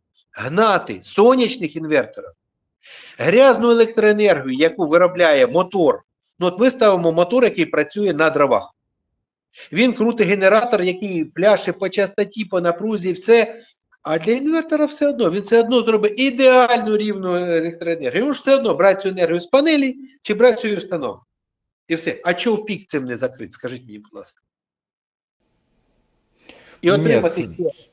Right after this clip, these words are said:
Speaker 2: це шикарна ідея, і знову ж таки, навіть закон про біогаз, здається, там вони прийняли, не, зовсім не пару днів назад під, було підписано, якщо я нічого не плутаю. Я просто трохи,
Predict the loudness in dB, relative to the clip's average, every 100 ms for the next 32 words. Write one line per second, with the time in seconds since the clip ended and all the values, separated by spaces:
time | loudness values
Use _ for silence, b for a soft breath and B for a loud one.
0 | _ _ -8 2 4 4 -2 0 2 4
1 | 2 2 6 6 6 4 0 0 0 0
2 | -4 -4 -4 0 2 2 2 0 0 2
3 | 0 -2 -2 2 4 6 4 0 -2 -4
4 | 0 0 2 0 -2 -2 -2 -2 -4 -6
5 | -4 -4 -4 -6 -6 -4 -6 -6 -2 -2
6 | -2 -4 -2 -2 -2 -2 -6 -10 -10 -8
7 | -4 -4 -4 -4 -8 -4 -2 -2 -4 -8
8 | -4 -2 -2 -4 -20 -16 -14 -8 -6 -6
9 | -10 -10 -10 -10 -10 -10 -8 -8 -8 -10
10 | -10 -12 -12 -12 -8 -6 -4 -4 -4 -6
11 | -6 -6 -6 -4 -6